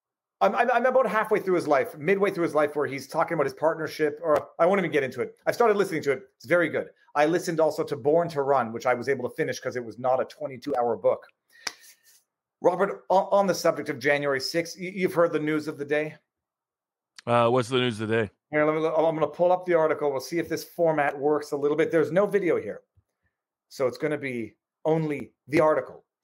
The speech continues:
Speaker 1: From The Independent, Stephen Colbert's Late Show
Speaker 2: Oh,
Speaker 1: production
Speaker 2: right,
Speaker 1: team
Speaker 2: right.
Speaker 1: arrested in Capitol Hill office building. And just, I, so they've arrested the team. Uh, senior House, let's just, I'll just get the, the basic facts. A senior House source provided the network with a list of nine people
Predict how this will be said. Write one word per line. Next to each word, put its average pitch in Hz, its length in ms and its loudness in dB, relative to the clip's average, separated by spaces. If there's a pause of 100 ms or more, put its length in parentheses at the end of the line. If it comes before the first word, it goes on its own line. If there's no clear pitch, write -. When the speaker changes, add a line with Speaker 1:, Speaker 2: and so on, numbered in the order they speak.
(240)
Speaker 1:
From 208 160 2
The 226 100 2
Independent, 175 540 -2
Stephen 240 460 -8
Colbert's 185 420 0
Late 143 360 -2
Show 202 200 2
Speaker 2:
Oh, 208 100 0
Speaker 1:
production 165 220 2
Speaker 2:
right, 156 260 0
Speaker 1:
team 127 260 -10
Speaker 2:
right. 127 280 0 (120)
Speaker 1:
arrested 170 540 0
in 147 140 -4
Capitol 185 420 -4
Hill 165 180 2
office 143 360 -2
building. 107 360 -6 (380)
And 220 100 2
just, 320 140 0 (380)
I, - 100 -6 (960)
so 262 220 2 (340)
they've 233 200 4
arrested 262 360 2
the 185 80 -4
team. 120 260 -10 (480)
Uh, 175 220 4
senior 233 340 -2
House, 190 440 0
let's 165 160 -4
just, - 280 -10
I'll 170 60 0
just 190 160 -10
get 165 160 0
the, 135 160 4
the - 80 -4
basic 151 500 0
facts. 131 360 0
A 120 40 -8
senior 214 400 -4
House 165 300 2
source 139 220 0
provided 139 440 2
the 139 60 -4
network 147 320 -2
with 123 80 -10
a 117 60 -4
list 170 220 -4
of 120 100 -10
nine 196 260 2
people 185 460 0